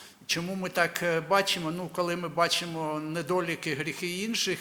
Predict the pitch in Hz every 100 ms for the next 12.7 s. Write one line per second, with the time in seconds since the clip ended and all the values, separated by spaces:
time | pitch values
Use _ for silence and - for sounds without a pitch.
0 | 185 170 175 170 185 180 175 170 196 185
1 | - - 170 180 151 170 180 175 170 165
2 | - 113 151 170 151 - 117 - - -
3 | - - - 147 135 - 131 123 127 123
4 | 156 160 139 113 117 135 143 131 113 123
5 | - 135 - 120 - 123 110 110 120 123
6 | 120 104 98 - - - - 139 - 233
7 | 196 170 165 156 156 143 131 - 143 143
8 | 147 147 143 175 214 208 165 151 151 139
9 | 143 151 131 127 - - 127 127 - 156
10 | 143 156 147 143 165 147 - 226 190 -
11 | 160 196 196 175 165 151 151 156 139 175
12 | 175 165 - 185 185 - 170